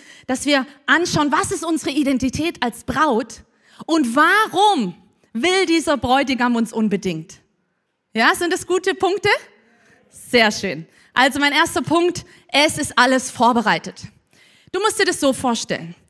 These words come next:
Vor aller Zeit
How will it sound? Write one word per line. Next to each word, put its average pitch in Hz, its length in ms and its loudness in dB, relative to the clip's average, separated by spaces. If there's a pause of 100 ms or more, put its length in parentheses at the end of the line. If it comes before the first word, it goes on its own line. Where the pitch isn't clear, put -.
(640)
Vor 330 440 6 (260)
aller 392 320 4
Zeit 208 500 4